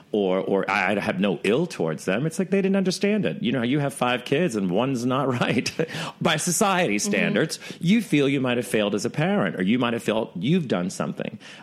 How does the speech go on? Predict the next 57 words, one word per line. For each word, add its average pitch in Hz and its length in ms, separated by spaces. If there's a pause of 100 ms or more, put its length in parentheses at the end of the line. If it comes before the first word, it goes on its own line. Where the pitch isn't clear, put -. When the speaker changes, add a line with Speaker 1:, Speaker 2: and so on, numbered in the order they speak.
(140)
Speaker 1:
Um, 117 600
so 185 320
I 170 120
didn't, 175 420
I 156 160
didn't 170 240
feel 156 180
like 135 200
I, - 380
I 135 120
wasn't 143 480
dealing 147 300
with 101 120
those 92 160
feelings 90 360
at 87 140
that 82 160
time, 101 420
and 95 120
I 101 120
didn't 104 200
feel 107 300
like, 98 420 (680)
you 180 120
know, 117 140
"You're 143 260
horrible 139 420
to 123 80
me 135 300
and 131 140
this 143 160
is 127 120
my 120 140
life." 123 340
No, 269 300
you 107 180
just - 400
move 185 280
on. 214 280
It's - 140
what 123 180
you 147 60
do 147 200
when 135 140
people 131 300
don't 123 240
get 160 180
you. 90 140
You 85 240
move 87 320
on. 170 300 (580)
Speaker 2:
But 269 100
I 269 120
think 320 200
what's 240 140
interesting 240 460
is 170 220